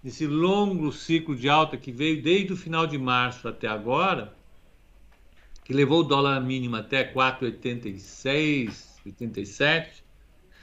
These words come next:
o, o dólar começou a subir de novo,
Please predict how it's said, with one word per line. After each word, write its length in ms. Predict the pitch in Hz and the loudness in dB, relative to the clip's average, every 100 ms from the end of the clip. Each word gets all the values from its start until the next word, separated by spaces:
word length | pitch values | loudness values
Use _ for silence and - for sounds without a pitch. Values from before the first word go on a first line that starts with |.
| - - - - - | -20 -20 -20 -20 -4
o, 320 | 185 185 190 | 2 4 4
o 40 | |
dólar 320 | 170 190 208 | 6 8 8
começou 440 | 202 214 202 - 180 | 6 4 4 4 2
a 40 | |
subir 260 | 180 151 143 | 2 -2 -4
de 160 | 131 | -2
novo, 500 | 127 156 202 190 127 | -2 0 2 0 -2